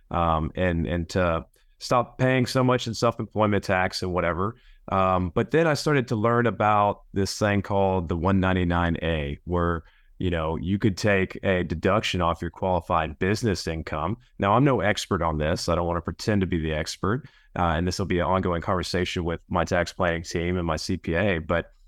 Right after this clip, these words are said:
from what I understand of it, now I'm able to potentially deduct more from my qualified business income than maybe I could have saved, you know, just from trying to save payroll tax and other, you know, and self-employment tax.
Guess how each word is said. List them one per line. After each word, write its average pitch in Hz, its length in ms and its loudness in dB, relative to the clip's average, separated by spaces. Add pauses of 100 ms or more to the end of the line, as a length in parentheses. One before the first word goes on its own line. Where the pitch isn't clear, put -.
(200)
from 92 260 -2
what 113 140 4
I 107 160 2
understand 110 480 0
of 90 100 0
it, 101 160 0
now 117 240 2
I'm 107 140 2
able 95 260 0
to - 160 -10
potentially 95 1040 -2 (300)
deduct 101 380 0
more 107 300 4
from 107 220 0
my 90 360 2 (160)
qualified 98 420 0
business 113 360 0
income 87 480 -2 (240)
than 101 120 2
maybe 104 240 4
I 101 60 4
could - 140 -2
have 92 100 0
saved, 92 560 0
you 82 360 -6
know, 87 140 0
just 95 300 -2
from 90 180 -2
trying 87 240 0
to 82 80 -2
save 98 240 -2
payroll 110 320 0
tax - 380 -6
and 87 80 -2
other, 80 280 0
you 82 80 -2
know, 80 220 -2
and 85 120 -4
self-employment 95 640 0
tax. - 380 -10